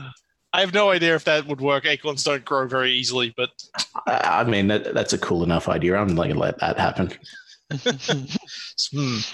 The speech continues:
Speaker 1: It was a, we need a tree here later. It's important.
Speaker 2: So, I mean, the mayor's giving a speech about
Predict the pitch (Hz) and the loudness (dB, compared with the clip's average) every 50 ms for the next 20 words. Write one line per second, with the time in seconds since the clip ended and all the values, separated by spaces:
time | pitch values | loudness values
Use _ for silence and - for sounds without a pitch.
0 | - - - - - _ - 135 120 123 120 - - - 139 123 113 - - 131 | -12 -16 -18 -20 -12 _ -4 -4 -4 -4 -6 -8 -10 -10 -10 -10 -10 -10 -10 -6
1 | - - 160 156 175 160 147 - - - 170 160 156 147 127 123 120 120 117 110 | -4 -2 0 0 0 0 0 0 0 0 2 2 2 2 2 2 0 0 0 -2
2 | 107 107 - _ _ _ _ _ _ _ _ _ _ _ _ _ - - - 143 | -4 -6 -10 _ _ _ _ _ _ _ _ _ _ _ _ _ -20 -16 -12 -10
3 | 143 120 117 - - 131 123 113 113 107 - - - - - - - - - - | -10 -10 -8 -6 -4 -4 -4 -4 -6 -10 -10 -10 -8 -6 -4 -2 0 0 2 2
4 | - 135 131 127 127 123 - - - - - - 143 143 139 135 131 123 123 117 | 2 2 4 4 2 2 0 -2 -6 -6 -2 0 2 2 4 4 4 4 4 2
5 | 113 104 110 110 110 110 110 104 101 - - 120 107 120 113 107 107 107 107 - | 2 4 4 4 4 4 4 2 0 0 0 0 0 2 2 2 2 2 0 0
6 | - - - 95 92 92 - 90 98 90 98 92 92 90 87 | -2 0 2 2 2 2 2 0 0 2 2 2 2 2 0